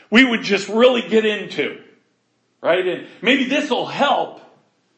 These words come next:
with my discipline. <laughs> Any of you know me? That's something I've been working on for fifty years, and we'll probably keep working on it <laughs> for another fifty years,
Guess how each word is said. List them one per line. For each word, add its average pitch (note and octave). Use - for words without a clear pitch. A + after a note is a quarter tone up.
with G3
my G3
discipline. D3+
<laughs> -
Any D3+
of D#3+
you F3
know F#3
me? A3+
That's D#3+
something E3
I've D#3+
been D#3
working G3+
on G3+
for D3+
fifty A3
years, G3+
and D3+
we'll D3
probably E3
keep -
working E3
on D3+
it G#2+
<laughs> -
for -
another D3
fifty -
years, C#3